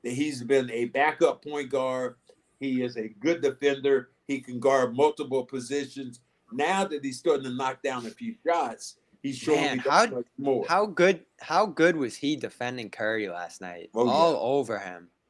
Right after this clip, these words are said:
Speaker 1: Yeah.
Speaker 2: One of the best players in that game, period. And you talked about the shot, uh, Max, it, leaning in on Curry, giving him the little bump, hitting it over him, and Damon Stoudemire's on the bench just going,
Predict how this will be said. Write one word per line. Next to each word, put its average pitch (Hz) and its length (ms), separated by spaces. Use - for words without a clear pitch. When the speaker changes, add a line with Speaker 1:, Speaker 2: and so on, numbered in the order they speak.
Speaker 1:
Yeah. - 100
Speaker 2:
One 190 140
of 180 60
the 127 80
best 131 320
players 139 320
in 123 80
that 117 180
game, 110 320
period. 92 580
And 113 120
you 151 80
talked 170 260
about 156 220
the 139 80
shot, 139 340
uh, 90 200
Max, 87 400
it, 98 140
leaning 147 500
in 151 140
on 143 160
Curry, 147 600
giving 147 340
him 147 160
the 143 100
little 147 240
bump, 143 400
hitting 147 300
it 139 100
over 143 320
him, 156 220
and 127 100
Damon 135 320
Stoudemire's 123 680
on 117 100
the 117 80
bench 127 340
just 117 180
going, 101 380